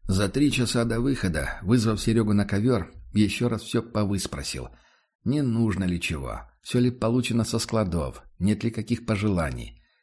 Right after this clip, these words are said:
Хотел даже по маршруту пройтись, но это было явно бесполезно. Виртуальное путешествие ничего не даст, и Серёга его отговорил. Поэтому генерал ограничился лишь напоминанием.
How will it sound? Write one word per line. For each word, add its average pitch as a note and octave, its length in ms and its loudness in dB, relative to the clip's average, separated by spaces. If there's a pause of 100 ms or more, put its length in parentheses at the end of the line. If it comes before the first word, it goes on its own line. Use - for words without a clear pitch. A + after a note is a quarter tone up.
(120)
Хотел B2 280 -2
даже C3 240 2
по A#2+ 160 -2
маршруту A#2+ 500 0
пройтись, E2 460 -4 (360)
но A#2+ 100 4
это A#2+ 140 2
было B2 160 2
явно G2 320 2
бесполезно. F2+ 640 -2 (320)
Виртуальное G#2+ 560 2
путешествие F#2 600 -4
ничего G#2 380 0
не G#2+ 140 2
даст, E2 320 -2 (280)
и - 120 0
Серёга A2 380 2
его G2 200 2
отговорил. E2+ 560 0 (480)
Поэтому C3 320 2
генерал A#2 460 4
ограничился G#2 640 2
лишь F#2+ 220 -2
напоминанием. D2+ 800 -2